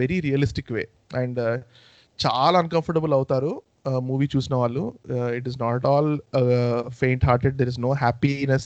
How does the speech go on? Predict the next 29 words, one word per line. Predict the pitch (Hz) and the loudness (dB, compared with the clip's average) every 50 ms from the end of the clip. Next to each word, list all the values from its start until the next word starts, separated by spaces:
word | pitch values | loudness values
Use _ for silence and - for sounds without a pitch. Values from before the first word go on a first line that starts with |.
| - 127 | -4 -6
in | 127 120 | -6 -4
the | 117 117 | -4 -4
movie. | 113 110 113 170 277 - _ _ _ _ _ - _ _ _ _ - - | -2 -2 -2 -4 -4 -6 _ _ _ _ _ -20 _ _ _ _ -4 0
So | 147 135 127 120 120 120 120 117 120 110 107 95 - - - - | 0 2 2 2 0 -2 -2 -2 -2 -2 -4 -4 -8 -8 -6 -4
కొంచెం | 131 135 143 - 156 143 135 | -4 -2 -2 -2 -2 -2 -2
నిజంగా | 127 123 135 143 151 156 156 160 156 156 156 156 147 - 135 | -2 -4 -4 -4 -4 0 2 4 6 6 6 4 4 2 0
అలా | 135 135 131 | 0 2 0
డిఫికల్ట్ | 127 127 - 131 - 160 165 160 156 - 151 | 0 -2 -4 -4 -2 0 0 0 0 0 -2
మూవీ | 139 139 139 139 139 139 143 143 143 - | -2 -2 -2 -2 0 0 -2 -2 -2 -2
చూడొచ్చు, | 139 135 131 135 131 - - - 135 135 131 123 120 | -2 0 0 0 -2 -4 -4 -4 -2 0 0 0 0
I | 120 120 | 0 0
want | 120 127 135 139 | -2 -2 -2 -2
to | 160 139 - | -4 -2 -2
get | 135 123 - - | -4 -4 -4 -4
through | - 143 143 143 - - | -2 0 0 0 0 -2
some | 143 139 - - | -4 -2 0 2
torture | 123 123 123 - - 147 135 - - _ _ _ _ _ - 135 | 2 2 2 2 2 0 0 0 -2 _ _ _ _ _ -6 -4
అనుకుంటే | 127 135 135 160 139 135 - 160 226 320 - _ _ - - - | -2 -2 0 -2 -2 0 0 -2 -2 -2 -6 _ _ -14 -4 0
చూడండి. | 156 143 131 120 117 - - 143 | 0 2 2 0 -4 -6 -10 -6
It's | 143 - 160 | -2 -2 -2
a | 131 - 123 | -2 0 2
very, | 139 151 170 196 - - | 2 4 2 2 -2 -4
అంటే | 156 151 220 190 | -2 -2 -2 -2
it's | 180 - 175 | -2 0 0
an | 151 | -2
experience | - - - - 214 214 208 214 190 | -2 -2 -4 -4 -2 -2 -2 -2 -2
in | 175 147 | -4 -4
itself. | 139 - 131 107 110 - - _ _ _ _ _ _ _ _ _ - | -4 -4 -6 -6 -6 -8 -16 _ _ _ _ _ _ _ _ _ -4
You | 143 | -2